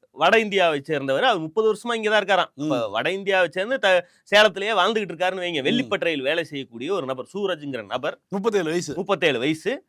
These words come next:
Speaker 1: இன்றைக்கு விஜயால் சம்பவம் செய்யப்பட்டு விட்டார்.
Speaker 2: ம்.
Speaker 1: நான் என்ன கேக்குறேன், முதல்ல பன்னெண்டு to மூணுன்னு அனுமதி வாங்கியிருக்காங்க.
Speaker 2: ம்.
Speaker 1: அதுலயும்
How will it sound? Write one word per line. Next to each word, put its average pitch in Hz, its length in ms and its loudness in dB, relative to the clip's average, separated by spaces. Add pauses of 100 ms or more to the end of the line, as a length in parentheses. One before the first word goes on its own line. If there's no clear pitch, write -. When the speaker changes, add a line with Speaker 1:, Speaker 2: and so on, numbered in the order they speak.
(120)
Speaker 1:
இன்றைக்கு 135 800 -4
விஜயால் 165 460 2 (180)
சம்பவம் 175 380 0
செய்யப்பட்டு 107 380 -6
விட்டார். 98 300 -8 (100)
Speaker 2:
ம். 117 260 -16 (200)
Speaker 1:
நான் 107 200 -8
என்ன 160 180 -4
கேக்குறேன், 104 540 -6 (460)
முதல்ல 156 640 0 (260)
பன்னெண்டு 214 460 -2
to 143 80 -6
மூணுன்னு 151 460 -6
அனுமதி 135 280 -4
வாங்கியிருக்காங்க. 98 480 -8
Speaker 2:
ம். 110 280 -16 (100)
Speaker 1:
அதுலயும் 240 380 2